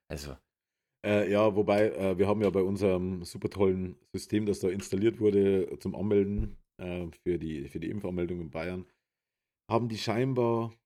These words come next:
Speaker 2: verpeilt, einen Filter einzubauen, dass du nach Alter sortieren kannst. Das heißt, die müssen dann immer
Speaker 1: Ja.
Speaker 2: händisch aufmachen und nachschauen, wie alt derjenige ist und dann wieder zumachen. Und wenn einer abspringt, müssen sie wieder rein. Also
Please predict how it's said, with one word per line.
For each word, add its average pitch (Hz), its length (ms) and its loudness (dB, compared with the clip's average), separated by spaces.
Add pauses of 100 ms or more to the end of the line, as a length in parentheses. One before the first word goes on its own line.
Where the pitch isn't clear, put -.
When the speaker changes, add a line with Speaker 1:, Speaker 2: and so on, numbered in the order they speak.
(140)
Speaker 2:
verpeilt, 110 840 0
einen 95 320 -4
Filter 135 360 -4
einzubauen, 92 500 -2
dass 90 180 -2
du 95 60 -10
nach 90 220 -6
Alter 101 260 0
sortieren 104 480 -4
kannst. 76 340 -12
Das 85 140 -6
heißt, 95 240 -4
die 98 60 -4
müssen 101 260 -6
dann 92 100 -2
immer 85 180 0
Speaker 1:
Ja. - 40 0
Speaker 2:
händisch 107 340 -4
aufmachen 98 520 -4
und 95 80 -4
nachschauen, 98 380 -4
wie 95 120 -2
alt 107 380 -2
derjenige 92 540 0
ist 113 240 -4
und 90 140 -10
dann 92 140 -4
wieder 92 220 -2
zumachen. 101 500 -6
Und 95 120 -6
wenn 98 140 0
einer 101 200 -4
abspringt, - 400 -8
müssen 104 240 -6
sie 104 120 -4
wieder 110 240 -2
rein. 95 260 -6 (440)
Also 90 200 0